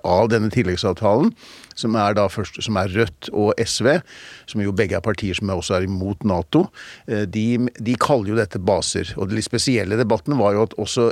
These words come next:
F R P, som jo støtter avtalen varmt, de mener at det er baser, og at det er, eh, vi får sn-, si det sånn som det er. Mens, eh, regjeringen og de andre borgerlige partiene, og det store flertallet da på Stortinget, mener at dette er helt i tråd med den basepolitikken vi har ført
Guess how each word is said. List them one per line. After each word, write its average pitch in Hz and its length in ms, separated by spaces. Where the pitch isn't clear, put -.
F - 160
R 104 80
P, 151 160
som 131 160
jo 113 80
støtter 113 480
avtalen 127 460
varmt, 147 480
de 139 320
mener 101 380
at 90 40
det 113 200
er 120 180
baser, 110 400
og 95 80
at 107 100
det 101 80
er, 101 220
eh, 110 240
vi 104 120
får 110 200
sn-, - 160
si 110 160
det 123 160
sånn 107 160
som 110 120
det 113 80
er. 107 280
Mens, 113 380
eh, 113 220
regjeringen 123 640
og 107 400
de 113 160
andre 104 240
borgerlige 95 400
partiene, 107 540
og 113 120
det - 80
store 98 240
flertallet 98 400
da 95 120
på 98 120
Stortinget, 113 500
mener 127 360
at 120 120
dette 104 160
er 104 160
helt 101 240
i 113 80
tråd 95 320
med 98 80
den 95 320
basepolitikken 90 640
vi - 20
har 90 100
ført - 440